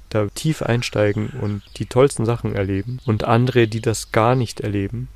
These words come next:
Es ist wichtig zu verstehen, dass es keinerlei Notwendigkeit hat, Astralreisen zu machen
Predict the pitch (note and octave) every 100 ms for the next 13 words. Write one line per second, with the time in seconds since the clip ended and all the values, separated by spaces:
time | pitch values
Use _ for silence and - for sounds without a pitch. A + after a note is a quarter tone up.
0 | - - G#2 A2+ - C3 - D#3+ - C3+
1 | - B2 - A#2 B2+ B2+ G#2+ A2 - -
2 | - - - C#3 D#3 C#3+ A#2+ B2 B2 C3+
3 | A#2+ A#2+ - A#2 A#2 G#2 - A2 - G#2+
4 | - - - C3+ G#2 - A2+ A2+ G#2 G#2
5 | G2+ G2 G2 - G#2 G2 G#2+ - D3